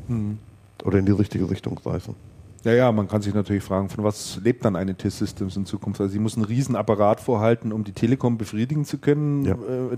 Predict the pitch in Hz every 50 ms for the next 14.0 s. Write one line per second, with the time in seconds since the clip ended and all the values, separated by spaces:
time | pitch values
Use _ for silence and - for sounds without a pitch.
0 | 120 - 123 120 113 120 117 - - 117 110 104 104 113 127 - 139 127 131 131
1 | 131 131 135 131 127 135 143 143 - _ - - - - - - - - _ -
2 | 113 110 107 113 110 113 107 - - 110 92 98 110 120 120 113 - 117 113 110
3 | 120 110 120 120 123 127 123 113 101 - - - 110 117 113 107 123 151 151 135
4 | 123 113 - 110 117 135 151 143 - 113 120 135 139 117 110 110 107 107 110 110
5 | 113 - 117 107 - - - 110 107 110 110 143 143 147 - - - - - -
6 | _ - - 101 120 - 123 127 127 123 110 98 120 120 120 - 123 131 131 -
7 | 147 135 131 127 120 117 113 127 - 120 117 113 113 113 110 110 110 110 - -
8 | 120 110 - - 131 139 139 - 139 123 - - _ _ - 131 120 117 117 117
9 | 113 113 233 87 107 117 - - 92 87 92 87 98 - - - - - _ _
10 | - - 139 123 120 123 110 127 123 101 95 123 - - 131 135 139 131 120 110
11 | 104 - - 113 98 101 92 90 - - 95 95 107 110 - 101 95 - - -
12 | - - - - - 80 101 104 101 - - - 107 104 - - - - - 131
13 | 151 - 117 110 104 95 - - - 104 95 - - 107 95 - - 87 85 85